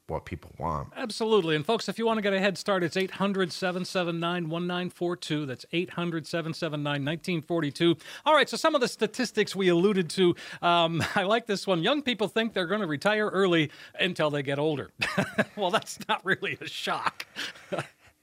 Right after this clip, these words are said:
Speaker 1: Yeah, that is so true. So a, a lot of you have heard about the fire movement, right? The,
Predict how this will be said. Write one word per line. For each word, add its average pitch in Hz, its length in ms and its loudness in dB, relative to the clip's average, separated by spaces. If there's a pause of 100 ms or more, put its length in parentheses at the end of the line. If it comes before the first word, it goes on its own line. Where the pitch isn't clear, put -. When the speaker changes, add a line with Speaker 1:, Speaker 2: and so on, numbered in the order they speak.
(140)
Speaker 1:
Yeah, 92 280 2
that 101 160 2
is 92 80 -2
so 101 240 0
true. 98 360 0
So 120 520 4
a, 101 160 -2
a 117 100 4
lot 139 220 4
of 143 120 -4
you 139 120 0
have 101 100 -2
heard 120 200 2
about 104 260 2
the 98 60 -8
fire 104 380 2
movement, 82 520 -8
right? 90 320 -4
The, 80 160 -8